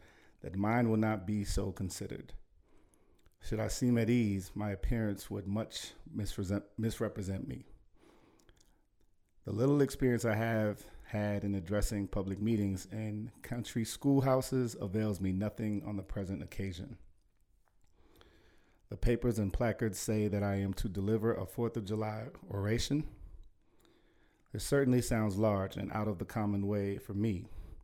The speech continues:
It is true that I have often had the privilege to speak in this beautiful hall and to address many who now honor me with their presence. But neither their familiar faces nor the perfect gauge I think I have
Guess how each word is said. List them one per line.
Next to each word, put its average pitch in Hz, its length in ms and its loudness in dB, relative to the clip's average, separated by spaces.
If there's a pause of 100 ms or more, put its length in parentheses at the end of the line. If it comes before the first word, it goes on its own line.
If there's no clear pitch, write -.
(480)
It 104 80 -10
is 98 160 -6
true 139 360 4
that 117 140 4
I 107 60 2
have 101 180 -2
often 113 400 2
had 104 200 -2
the 95 80 -2
privilege 107 460 0
to 101 120 -4
speak - 340 -6
in 104 80 -2
this 95 140 -4
beautiful 117 400 0
hall 95 460 0 (1160)
and 98 140 -4
to 107 120 0
address 98 320 2
many 110 360 4
who 98 180 0
now 104 320 0
honor 107 280 0
me 101 200 0
with 95 220 -4
their - 100 -6
presence. - 580 -6 (1600)
But 104 140 -2
neither 147 280 8
their 123 140 8
familiar 110 400 4
faces 95 640 -4 (180)
nor 107 240 2
the 101 80 2
perfect 101 440 4
gauge 104 440 0
I 98 120 -6
think 107 260 -4
I 98 140 0
have 107 340 -2